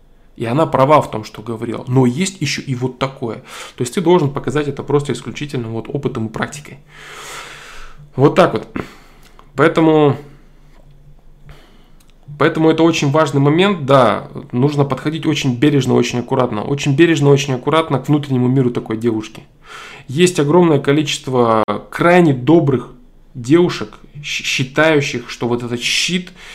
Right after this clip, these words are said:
из, э, «все мужчины козлы», и надо быть самой самостоятельной, никому не доверять, он у них реально присутствует.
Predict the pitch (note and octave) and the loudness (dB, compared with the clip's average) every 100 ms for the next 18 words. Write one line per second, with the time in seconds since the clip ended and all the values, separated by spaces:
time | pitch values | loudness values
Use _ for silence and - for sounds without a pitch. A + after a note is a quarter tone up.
0 | - - C3 A#2+ A#2+ A2 - C3 B2+ - | -20 -2 0 2 2 0 0 0 0 -2
1 | C3+ A#2+ B2 A2 B2 C#3+ D#3+ D3+ A#2+ A#2 | -2 -2 -2 -2 -2 -2 -2 -2 0 -2
2 | A2+ A#2 A#2+ - A#2 B2 A#2 A#2 A#2 - | -2 -2 -2 -2 0 0 0 -2 -2 -2
3 | A#2+ A#2+ A2+ A2 A2+ A2+ A2 A#2+ C3+ D3+ | -2 -2 -4 -4 -4 -2 0 2 2 2
4 | C#3 B2+ G#2+ B2+ B2 C3+ A2+ - G#2 B2 | 2 0 0 -2 -2 0 -4 -8 -10 -12
5 | - - - | -14 -16 -16